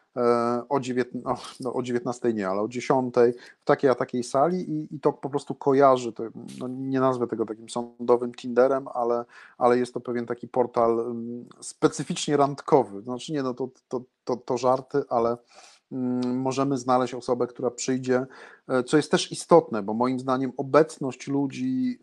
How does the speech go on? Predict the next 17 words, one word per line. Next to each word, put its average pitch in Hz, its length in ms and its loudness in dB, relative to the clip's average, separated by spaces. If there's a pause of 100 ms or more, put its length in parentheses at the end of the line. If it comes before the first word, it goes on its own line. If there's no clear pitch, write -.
(160)
w - 60 -14
sądzie, 135 640 0 (320)
ona 156 220 2
też 160 200 -2
wpływa 143 500 4
na, 135 300 2
na 135 120 0
kulturę 135 560 -2
rozpoznawania 123 920 -4
sprawy, 113 600 0 (240)
ona 151 160 4
też 151 140 0
jest 139 140 -6
takim 135 260 -6
dobrem 139 360 4
dla 120 120 2
sędziego 120 600 2